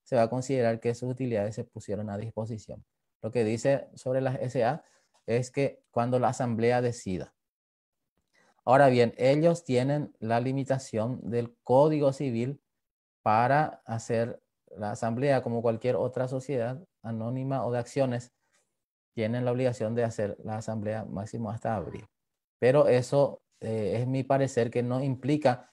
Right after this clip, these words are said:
que su nacimiento de la obligación tributaria sea necesariamente abril. Su ob-, obligación tributaria va a nacer cuando la asamblea decida. Ahora, lo, la sanción que ellos tengan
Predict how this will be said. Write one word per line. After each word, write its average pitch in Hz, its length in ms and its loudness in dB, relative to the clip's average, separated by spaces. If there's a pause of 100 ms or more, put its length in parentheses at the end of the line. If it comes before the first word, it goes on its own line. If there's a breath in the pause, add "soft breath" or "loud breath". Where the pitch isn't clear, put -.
(140)
que 127 80 -2
su 131 120 -4
nacimiento 120 560 -2
de 127 80 2
la 127 100 2
obligación 120 400 0
tributaria 117 520 -2
sea 98 180 -2
necesariamente 101 760 -4
abril. 127 360 -2 (800)
Su 107 120 -2
ob-, 120 340 0
obligación 123 680 0
tributaria 131 640 2
va 110 100 2
a 120 40 0
nacer 117 320 -2
cuando 123 340 -2
la 117 160 -2
asamblea 117 640 0
decida. 101 600 -6 (720)
Ahora, 120 520 4
lo, 113 320 0
la 113 140 -2
sanción 120 560 -2
que 131 120 4
ellos 135 280 4
tengan 131 500 0